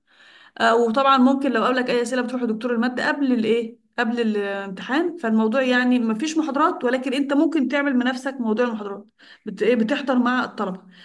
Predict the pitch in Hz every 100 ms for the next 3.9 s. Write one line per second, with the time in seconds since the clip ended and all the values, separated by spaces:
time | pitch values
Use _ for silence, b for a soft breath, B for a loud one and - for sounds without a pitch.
0 | B 220 226 233 277 254 254 247 269 262
1 | 233 220 214 220 269 262 - 208 214 262
2 | 254 233 233 220 214 214 262 247 262 330
3 | 247 220 233 247 220 220 226 -